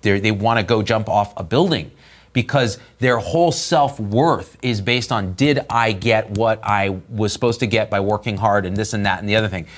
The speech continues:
All their ego structure is wrapped around this event. And if they only knew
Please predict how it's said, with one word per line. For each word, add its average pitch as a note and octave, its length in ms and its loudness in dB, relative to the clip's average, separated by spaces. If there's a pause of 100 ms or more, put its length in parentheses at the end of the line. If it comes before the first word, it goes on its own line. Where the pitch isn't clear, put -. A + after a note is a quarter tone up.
(260)
All E3 240 4
their D3+ 160 2
ego D3 320 2
structure A2+ 480 -4
is F#2+ 200 -4
wrapped A2 520 -2
around G#2 520 -2
this B2 220 0
event. G2 640 -2 (460)
And C#3+ 100 0
if C#3 80 -4
they C#3+ 240 -2
only F#3+ 400 0
knew C#3 480 2